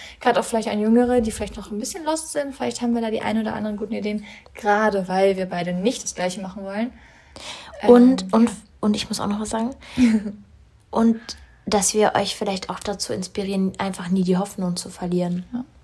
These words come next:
Speaker 2: Und auch, ja.
Speaker 1: Ja.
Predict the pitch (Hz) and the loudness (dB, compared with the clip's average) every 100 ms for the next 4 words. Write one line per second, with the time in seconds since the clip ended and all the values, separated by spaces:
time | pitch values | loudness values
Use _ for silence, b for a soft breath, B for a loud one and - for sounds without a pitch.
0 | _ _ _ _ - _ _ _ - - | _ _ _ _ -20 _ _ _ -20 -20
1 | _ _ - _ _ _ - _ - B | _ _ -20 _ _ _ -20 _ -20 B
2 | B B - 208 - 196 202 202 - - | B B 0 2 4 4 4 0 -12 -20
3 | _ _ - _ _ _ _ _ _ _ | _ _ -20 _ _ _ _ _ _ _
4 | - _ - 190 180 180 - _ - _ | -20 _ -2 0 0 -4 -14 _ -20 _
5 | _ - 214 | _ -6 -2